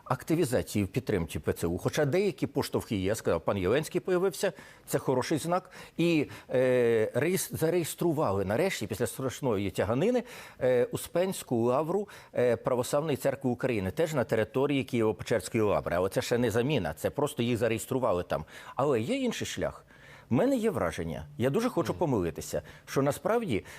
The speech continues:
московську церкву жорстко лякають, пресингують з тим, щоб вони, є за що, втративши основних своїх керівників, які є державними зрадниками, працюють на Москву, колаборантами,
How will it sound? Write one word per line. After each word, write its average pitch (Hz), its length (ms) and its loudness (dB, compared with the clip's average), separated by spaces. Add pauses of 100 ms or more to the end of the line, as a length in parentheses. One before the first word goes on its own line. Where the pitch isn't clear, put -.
(140)
московську 151 440 0
церкву 107 380 -2
жорстко 143 360 -2
лякають, 98 580 -2
пресингують 131 800 -2 (220)
з - 180 -4
тим, 107 240 0 (460)
щоб 139 240 2
вони, 98 320 0 (420)
є 123 200 2
за 175 120 0
що, - 300 -2 (640)
втративши 110 680 0 (220)
основних 151 540 2
своїх 107 240 -2
керівників, 113 540 -2
які 123 340 -2
є 117 100 2
державними 95 580 0
зрадниками, 92 560 -2
працюють 90 400 -4
на 92 60 0
Москву, 87 300 -4
колаборантами, 92 800 0